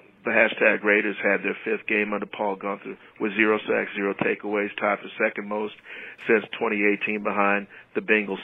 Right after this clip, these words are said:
six. The Raiders had five, count 'em, zero sacks, zero takeaway games in the previous seven seasons under Gunther, according to Josh Dubow. This team is doing their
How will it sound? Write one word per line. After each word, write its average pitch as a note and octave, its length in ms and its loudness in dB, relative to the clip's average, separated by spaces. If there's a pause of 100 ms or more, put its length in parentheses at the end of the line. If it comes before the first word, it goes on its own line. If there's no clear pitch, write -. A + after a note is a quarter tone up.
six. G#2 260 2 (560)
The G2+ 80 -4
Raiders G#2+ 420 4
had G2 200 2 (240)
five, G#2+ 360 2 (120)
count G2 240 0
'em, G2 120 -8 (100)
zero G#2 340 0 (100)
sacks, G#2 340 -2
zero G#2 220 -2
takeaway G#2 480 -2
games G2+ 320 2 (340)
in G#2 60 -10
the G2+ 80 -4
previous G2+ 360 -2 (100)
seven G2 360 0
seasons G2 360 -6 (180)
under G2 200 -6
Gunther, G2 480 -6 (1000)
according G2+ 400 0
to F#2 100 -8
Josh F#2+ 400 0
Dubow. G2 380 -4 (2000)
This A#2 160 -2
team A#2+ 240 6
is G#2 140 -4
doing A2+ 380 4
their G#2+ 360 6